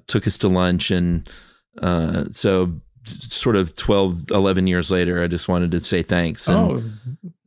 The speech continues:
Speaker 1: it, it was a big deal to us. And it, it sort of felt like, you know, we had arrived in a certain way for two guys who sort of accidentally fell into this career, uh, as non-professional, you know, broadcasters and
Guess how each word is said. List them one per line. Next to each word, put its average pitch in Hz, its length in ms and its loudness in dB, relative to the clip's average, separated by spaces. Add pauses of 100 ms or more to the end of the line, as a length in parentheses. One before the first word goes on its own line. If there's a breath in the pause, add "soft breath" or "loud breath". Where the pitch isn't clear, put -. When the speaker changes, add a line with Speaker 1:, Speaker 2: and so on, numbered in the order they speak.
(160)
Speaker 1:
it, - 120 -2 (180)
it 113 100 4
was 120 180 2
a 123 40 0
big 110 200 2
deal 90 200 2
to 85 180 0
us. 80 180 -2
And 92 240 0 (300 soft breath)
it, 113 160 2
it 104 140 0
sort 131 200 2
of 113 100 0
felt 113 200 2
like, 101 300 0
you 107 80 4
know, 101 120 4
we 98 160 2
had 95 120 2
arrived 92 440 2
in 98 120 2
a 95 40 2
certain 98 360 0
way 95 340 2 (520 loud breath)
for - 140 0
two 104 160 2
guys 95 280 4
who 101 80 -2
sort 98 180 2
of 92 80 4
accidentally 92 500 0
fell 92 240 2
into 92 160 0
this 90 200 -2
career, 90 640 2 (540 soft breath)
uh, 87 260 2
as 87 200 0
non-professional, 92 1080 0 (100)
you 92 140 -2
know, 85 120 0
broadcasters 90 920 0
and 87 380 0